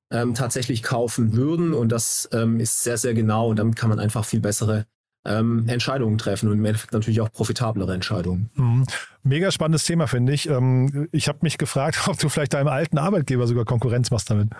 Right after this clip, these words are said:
Speaker 1: Ähm, also wa-, was, was ich glaube ist, es wird immer, also der alte Arbeitgeber ist Simon Kucher,
Speaker 2: Mhm.
Speaker 1: ähm, sicher eine, eine führende Beratung, auch eine sehr gute,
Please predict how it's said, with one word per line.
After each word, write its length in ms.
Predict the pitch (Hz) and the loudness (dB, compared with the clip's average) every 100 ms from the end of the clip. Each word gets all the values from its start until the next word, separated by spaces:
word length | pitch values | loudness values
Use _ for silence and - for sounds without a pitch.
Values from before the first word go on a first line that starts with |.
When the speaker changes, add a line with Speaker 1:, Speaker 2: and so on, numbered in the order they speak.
| - - - - - | -18 -20 -16 -18 -10
Speaker 1:
Ähm, 420 | - 139 151 151 139 - - - - - 113 - - - _ - | -4 -2 0 -2 -2 -8 -16 -18 -18 -16 -18 -18 -20 -20 _ -6
also 260 | 151 170 - | -4 -4 -6
wa-, 180 | 143 139 | -6 -2
was, 260 | 151 160 160 | -2 -2 -4
was 140 | 143 | -4
ich 180 | 190 - | -6 -6
glaube 440 | - 135 170 190 | -4 -2 0 -2
ist, 480 | 185 170 170 - - | -2 -2 -2 -4 -4
es 160 | - - | -4 -4
wird 140 | 151 | -4
immer, 460 | - 190 180 180 180 | -2 0 0 0 0
also 140 | 131 127 | -2 0
der 120 | - | 0
alte 180 | 123 117 | 0 0
Arbeitgeber 480 | 123 131 127 123 | 0 -2 -2 -2
ist 160 | 120 120 | -2 -2
Simon 240 | - 120 | 0 0
Kucher, 460 | 113 170 165 180 196 | 0 -2 -2 -2 -2
Speaker 2:
Mhm. 160 | - 104 | 0 2
Speaker 1:
ähm, 240 | 123 123 | 2 0
sicher 280 | 117 147 139 | 0 -2 -2
eine, 280 | 123 120 117 | 0 0 0
eine 240 | 113 120 120 | 0 -2 -2
führende 380 | - 143 135 | -2 0 0
Beratung, 500 | 117 110 107 127 131 | 0 0 -2 -2 -2
auch 100 | 113 | 0
eine 140 | 117 113 | 0 0
sehr 180 | 117 113 | 0 -2
gute, 440 | 123 151 170 170 | -2 -2 -2 -4